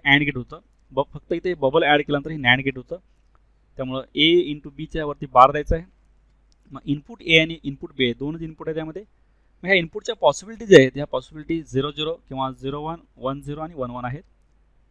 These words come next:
ज्यावेळी दोन्ही, दोन्ही input ज्यावेळी झिरो झिरो असतील, बघा, हे झिरो झिरो, हे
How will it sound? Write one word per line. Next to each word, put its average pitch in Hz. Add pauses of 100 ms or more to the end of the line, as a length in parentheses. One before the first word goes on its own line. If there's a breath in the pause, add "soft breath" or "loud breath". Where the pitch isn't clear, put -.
(480)
ज्यावेळी 214
दोन्ही, 170 (100)
दोन्ही 151
input 208
ज्यावेळी 202 (600)
झिरो 147
झिरो 170
असतील, 120 (1200)
बघा, 123
हे 127
झिरो 131
झिरो, 143 (1000)
हे 131